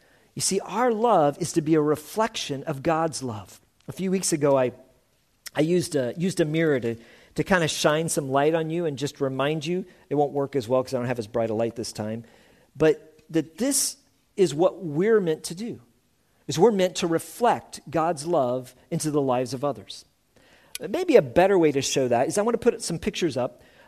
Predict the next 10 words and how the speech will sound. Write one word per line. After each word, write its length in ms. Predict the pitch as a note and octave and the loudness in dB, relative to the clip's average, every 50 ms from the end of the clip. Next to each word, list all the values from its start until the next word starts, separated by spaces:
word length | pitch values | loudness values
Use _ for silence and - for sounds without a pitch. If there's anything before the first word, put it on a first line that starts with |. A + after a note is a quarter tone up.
| _ - | _ -4
Um, 200 | - D#3+ D3+ D#3 D#3 | 0 0 0 2 2
I 80 | E3+ | 0
want 160 | A3 C4+ - | 0 0 2
you 80 | C#4+ B3+ | 2 2
to 80 | - - | 2 2
think 200 | - G#3 - F#3+ | 0 0 2 2
about 340 | D3 D3+ C3+ C#3+ - - | 2 4 2 2 2 0
the 60 | C#3 C#3+ | -4 -6
Hubble 360 | - - - F#3 F3+ F#3+ F3 | -6 -2 -2 0 0 0 -2
telescope. 720 | - - F3+ E3 D3+ B2+ - - - G2 F2+ - _ | -2 -4 -4 -2 -2 -4 -6 -8 -14 -16 -20 -20 _